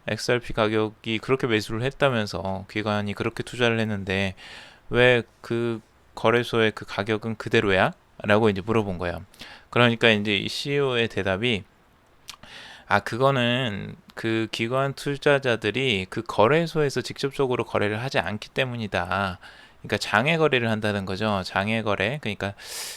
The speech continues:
장외 거래라는 건 그 기관과 기관, 그러니까 개별적으로 거래를 하는 거예요. 그래서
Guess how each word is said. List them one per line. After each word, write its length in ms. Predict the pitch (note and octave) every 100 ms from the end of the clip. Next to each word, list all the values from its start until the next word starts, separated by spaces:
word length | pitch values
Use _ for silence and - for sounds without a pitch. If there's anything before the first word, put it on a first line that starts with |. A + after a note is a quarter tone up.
| -
장외 280 | C3+ C#3+
거래라는 560 | D#3+ D#3 D3 C#3 C3 B2+
건 720 | A#2+ B2 A#2+ A2+ G#2+ G#2+ - - _ _ _ _
그 400 | - G#2+ G#2+ G#2+ G#2
기관과 540 | - A2 C3+ C#3+ C#3
기관, 400 | A#2+ G#2+ G#2 F2+
그러니까 280 | F2 G#2 G#2+
개별적으로 760 | G#2+ A2+ C3+ E3+ - D#3 C#3 B2+
거래를 460 | - A2 G2+ G#2 B2+
하는 720 | C#3 C3 A2+ F#2+ - A2 G#2
거예요. 520 | G2 F2+ G#2 C3+ A2
그래서 340 | - G2+ G2+